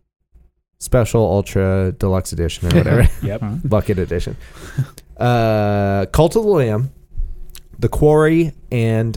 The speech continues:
Speaker 1: Stray.
Speaker 2: Yeah.
Speaker 1: Who would like to go first?
Speaker 3: Man, I feel like we should have made a bunch of categories 'cause some of these should just go in, like,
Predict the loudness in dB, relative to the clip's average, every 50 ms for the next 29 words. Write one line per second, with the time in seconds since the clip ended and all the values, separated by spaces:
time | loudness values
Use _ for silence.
0 | -10 -12 -10 -8 -8 -8 -6 -8 -10 -6 -2 -2 0 0 -2 -4 -8 -16 _ _
1 | _ _ _ _ _ _ _ -20 -20 _ -20 -20 -20 -20 -20 -20 -20 -20 -20 -20
2 | -20 -20 -20 -20 -20 -20 -20 _ _ _ 0 2 2 2 0 -2 -6 -16 _ _
3 | _ _ _ _ _ 2 4 6 6 6 6 4 2 -2 -2 -4 -6 -6 -6 -8
4 | -8 -10 -14 -18 -18 -20 -20 -20 -20 -20 -20 -20 -20 -20 -20 -20 -20 -20 _ _
5 | _ _ _ -20 _ -2 2 4 4 4 2 0 0 0 0 0 0 -2 -4 -2
6 | -2 -2 -2 0 -2 -2 -2 -2 0 -2 -2 -4 -4 -4 -2 -2 0 0 -2 -2
7 | -4 -4 -6 -8 -10 -6 -4 -2 -2 0 -2 -2 -4 -6 -4 -4 -4 -4 -4 -2
8 | -2 0 0 0 0 0 0 0 -2 -4 -6 -10